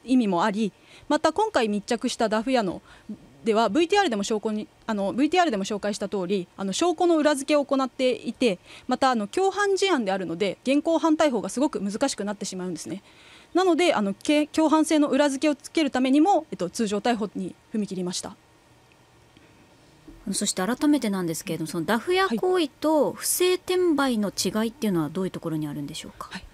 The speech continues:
Speaker 1: と、ダフ屋行為は各都道府県の迷惑防止条例違反に問われます。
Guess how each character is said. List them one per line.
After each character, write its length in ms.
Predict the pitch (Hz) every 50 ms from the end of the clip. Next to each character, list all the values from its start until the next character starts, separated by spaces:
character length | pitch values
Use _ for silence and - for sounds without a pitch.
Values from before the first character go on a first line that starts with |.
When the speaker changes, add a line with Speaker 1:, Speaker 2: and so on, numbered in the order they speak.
| - - - - - -
Speaker 1:
と、 120 | - 214 202
ダ 140 | - 240 233
フ 140 | - 330
屋 100 | 392 392
行 200 | - - - 415
為 80 | 359 285
は 200 | 285 277 226 208 - _ -
各 240 | - 415 415 - -
都 160 | - - 240
道 180 | 214 254 269 302
府 100 | 294 -
県 200 | - - 220 208
の 160 | 208 220 - - 208
迷 160 | 254 330 339
惑 220 | 294 - - 214
防 180 | 185 202 214 240
止 140 | - 247 202
条 200 | 226 226 226 226
例 120 | 233 233
違 60 | 247 220
反 160 | 220 208 247
に 100 | 294 302
問 140 | - 196 180
わ 60 | 170
れ 60 | 170
ま 120 | 170 180
す。 180 | 190 - - -